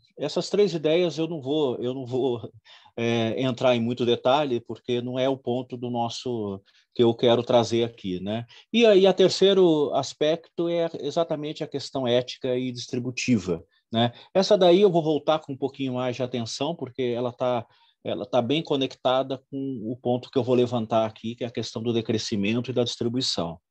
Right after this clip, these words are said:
né? Mas, é, basicamente que, é, muitos dos conflitos que a gente tem na sociedade, né, são originários ou têm uma base, um, uma base física, uma base ecológica, né?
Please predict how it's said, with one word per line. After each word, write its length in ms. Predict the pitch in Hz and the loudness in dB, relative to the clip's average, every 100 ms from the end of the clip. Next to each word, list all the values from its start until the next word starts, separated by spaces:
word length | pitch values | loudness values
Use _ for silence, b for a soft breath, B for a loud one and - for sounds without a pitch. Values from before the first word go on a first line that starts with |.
| _ | _
né? 200 | 104 107 B B B B _ _ _ _ _ - | -4 -4 B B B B _ _ _ _ _ -8
Mas, 520 | 127 131 131 120 - - | 0 6 6 6 2 0
é, 500 | 131 127 131 127 123 | 4 6 6 8 6
basicamente 920 | 113 147 151 151 143 143 165 170 - | 6 2 2 2 2 2 -2 -2 -6
que, 260 | 160 156 139 b b b | -2 -2 -4 b b b
é, 640 | 127 127 123 120 120 117 113 | 2 4 4 2 0 -2 -2
muitos 340 | 143 180 165 | 0 0 -2
dos 140 | 135 - | -10 -6
conflitos 500 | 147 - 185 180 - | -6 -2 -4 -4 -4
que 100 | 156 | -4
a 40 | |
gente 240 | 139 135 | -4 -8
tem 140 | - 139 | -6 -4
na 80 | 131 | -4
sociedade, 920 | 135 - 127 123 123 113 117 117 107 b b b | -8 -4 0 2 2 0 -4 -6 -6 b b b
né, 280 | 120 127 120 | -4 0 0
são 420 | - 160 170 165 - | 0 0 0 -2 -2
originários 1040 | 139 143 143 127 131 131 147 165 139 117 | 2 2 2 -2 -4 -2 2 0 0 -4
ou 80 | 127 | -6
têm 200 | 127 151 | -6 -6
uma 200 | 147 127 | -4 -2
base, 960 | 113 127 131 123 104 120 117 110 104 95 b b b | 0 0 0 -4 -4 -4 -2 -2 -4 -8 b b b
um, 220 | 123 120 117 | -4 -4 -2
uma 240 | 123 127 | 0 0
base 380 | 117 123 120 110 | 2 2 2 -2
física, 460 | 107 147 143 123 127 | -6 -4 -4 -6 -6
uma 160 | 120 | -4
base 380 | 113 120 127 113 | 0 0 0 -2
ecológica, 800 | 110 123 107 113 135 135 156 160 | -6 -2 0 0 -2 -4 -8 -8
né? 280 | 135 123 139 | -6 -6 -6